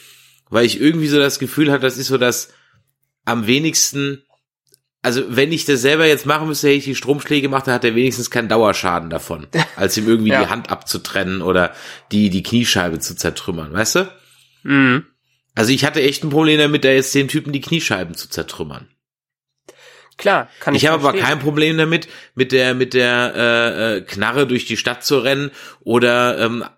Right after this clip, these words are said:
Speaker 1: aus Versehen ein paar N P Cs auf einer Suche nach einer Abkürzung mal eben platt zu fahren, weil ich jetzt an der Ampel nicht brav anhalte, sondern einfach drüber fahre.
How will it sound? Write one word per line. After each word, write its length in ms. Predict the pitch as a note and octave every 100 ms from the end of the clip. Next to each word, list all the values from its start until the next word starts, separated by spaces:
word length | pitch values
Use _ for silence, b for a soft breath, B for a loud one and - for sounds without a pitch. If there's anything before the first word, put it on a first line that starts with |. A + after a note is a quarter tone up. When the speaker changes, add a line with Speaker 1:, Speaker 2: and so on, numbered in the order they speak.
| _ -
Speaker 1:
aus 220 | B2 -
Versehen 360 | A#2+ A2+ B2+
ein 40 | A#2+
paar 160 | A#2
N 140 | A#2 A#2+
P 160 | A#2+
Cs 420 | G#2 - A#2 C3+ -
auf 160 | G#2+
einer 160 | A2 G#2+
Suche 220 | A#2+ B2
nach 100 | A#2
einer 180 | A2 G2+
Abkürzung 520 | - - B2+ - A2+
mal 160 | G#2 F#2
eben 180 | G#2+
platt 240 | - A#2+ -
zu 100 | B2
fahren, 360 | - A2+ A2+
weil 120 | A2 G#2
ich 100 | -
jetzt 140 | -
an 120 | G#2+
der 100 | G2
Ampel 300 | G#2+ A2+ A2
nicht 180 | A2 -
brav 320 | - G#2 G#2
anhalte, 540 | A2 C3 G2 G2 G2 G#2
sondern 240 | G2+ G2+
einfach 160 | F#2 G2
drüber 240 | A2 F2
fahre. 340 | - D2+ D2